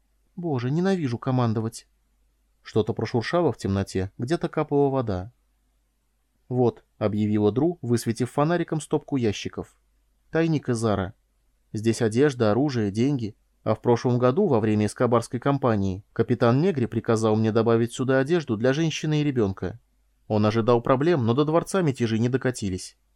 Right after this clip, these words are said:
Моя одежда будет вам лишь капельку велика». Они избавились от влажной, липкой уличной одежды.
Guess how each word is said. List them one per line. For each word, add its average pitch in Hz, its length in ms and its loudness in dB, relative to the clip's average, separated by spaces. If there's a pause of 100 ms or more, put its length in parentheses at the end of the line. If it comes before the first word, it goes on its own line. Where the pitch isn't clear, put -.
(120)
Моя 120 360 4
одежда 131 360 0
будет 107 300 -2
вам 117 180 2
лишь 139 140 0
капельку 127 420 -2
велика». 98 500 -4 (1300)
Они 101 280 2
избавились 110 480 -2
от 104 120 -2
влажной, 120 380 0
липкой 151 340 -2
уличной 147 440 -2
одежды. 95 440 -6